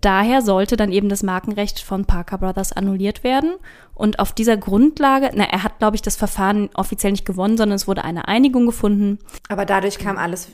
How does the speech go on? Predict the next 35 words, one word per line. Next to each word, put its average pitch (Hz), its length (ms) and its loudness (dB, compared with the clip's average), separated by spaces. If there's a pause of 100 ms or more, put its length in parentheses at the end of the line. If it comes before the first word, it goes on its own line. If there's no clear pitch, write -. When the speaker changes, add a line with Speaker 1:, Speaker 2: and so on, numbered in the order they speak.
Speaker 2:
wieder 185 240 -6
ans 165 200 -6
Tageslicht 175 600 -6
und 165 160 -10
dann 165 160 -4
haben 170 80 -6
die 170 80 -8
Leute 160 480 -4
endlich 180 320 -8
mal 165 180 -4
genau 160 360 -2
hingeguckt 165 580 -8
und 156 120 -12
gesagt, 165 420 -8
„Hm, 190 400 -6 (180)
da 165 140 0
war 170 160 4
doch 180 160 -4
diese 180 320 -4
eine 175 220 -6
Frau.“ 175 500 -4 (400)
Speaker 1:
Und 226 140 2
eigentlich 262 280 2
ist 247 100 0
es 226 120 0
ja 220 80 2
voll 214 240 2
die 208 320 0
schöne 220 400 4
Message, 214 480 0
dass 190 140 -4
die 196 120 -6
Tatsache, 208 500 0
dass 196 200 -4
es - 300 -8